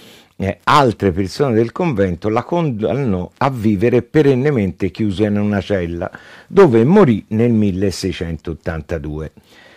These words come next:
Siamo il ventisette febbraio del milleseicentottantotto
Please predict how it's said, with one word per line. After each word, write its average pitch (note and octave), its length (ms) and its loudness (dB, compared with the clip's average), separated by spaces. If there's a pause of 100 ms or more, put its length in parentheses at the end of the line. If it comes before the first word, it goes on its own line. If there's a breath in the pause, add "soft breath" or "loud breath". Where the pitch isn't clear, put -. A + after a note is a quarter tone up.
(380 loud breath)
Siamo D3 520 2
il A2+ 180 0
ventisette A2+ 680 2
febbraio G2 640 0
del E2+ 220 -4
milleseicentottantotto E2 1800 -6